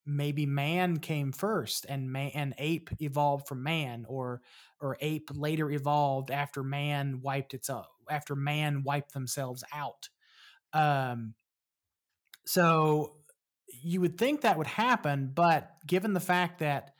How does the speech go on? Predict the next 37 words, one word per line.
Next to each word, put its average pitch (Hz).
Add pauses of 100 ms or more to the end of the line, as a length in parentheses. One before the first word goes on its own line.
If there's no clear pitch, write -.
(500)
uh, 135
Doctor 165
Zaius 151
is 170
such 147
a 131
hard-nosed, 139 (480)
uh, 127
religious, 143
I 170
don't 233
know 226
if 185
he's 160
a, 135
I 170
don't 226
know 233
if 190
I 165
would 143
call 139
him 139
a 127
religious 123
zealot. 139 (460)
Would 147
zealot 202
be 277
the 269
appropriate 269
word 254
to 254
use 254
for -
Doctor 254
Zaius? 269